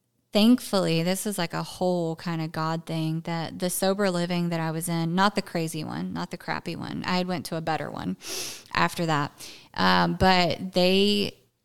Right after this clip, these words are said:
my dad had been in contact with them to see if, if they would allow me to come back. And, you know, the owner said they voted on it and, like, everybody was okay with me coming back, but they didn't have a bed available.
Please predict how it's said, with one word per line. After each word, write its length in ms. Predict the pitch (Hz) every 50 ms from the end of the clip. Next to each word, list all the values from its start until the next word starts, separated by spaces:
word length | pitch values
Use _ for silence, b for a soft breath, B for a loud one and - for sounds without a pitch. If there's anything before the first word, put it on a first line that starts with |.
| _ -
my 180 | 202 190 185 185
dad 320 | 180 180 175 180 185 190
had 180 | 196 202 196 190
been 140 | 190 185
in 80 | 180 175
contact 500 | - - 170 170 175 175 170 170 170 -
with 160 | - 170 170 -
them 240 | 175 165 165 170
to 140 | 170 - 170
see 280 | 170 - - 165 160 160
if, 260 | 160 165 - - - _ -
if 180 | 180 165 -
they 140 | - 170 165
would 160 | 160 165 165
allow 240 | 165 165 165 160 165
me 140 | 160 160 160
to 60 | 160
come 260 | - - 170 156 151
back. 520 | - 190 220 220 185 170 175 - - - - B B B B B B B B B B - -
And, 640 | 180 175 170 170 165 165 165 165 165 165 - - _ -
you 120 | 185 175
know, 120 | 175 170
the 140 | 165 170 165
owner 360 | 160 175 180 185 180 180 180
said 360 | 180 - - 180 170 165 165 165
they 140 | 165 165
voted 400 | 165 180 202 214 233 233 240 226
on 200 | 226 220 214 220
it 260 | 214 214 214 208 - -
and, 140 | 185 175
like, 200 | 170 165 170 -
everybody 380 | - - 175 185 196 202 196 196
was 160 | 190 185 170
okay 300 | 165 170 - - 196 190
with 160 | 190 196 -
me 80 | 185 175
coming 320 | - - 165 165 160 170
back, 240 | 185 - 233 247 247 -
but 120 | 202 185
they 100 | - 170
didn't 180 | 160 160 160 170
have 120 | 170 -
a 80 | - 175
bed 260 | 185 - 185 196 190
available. 600 | 185 - - 65 - - - - 69 67 - 202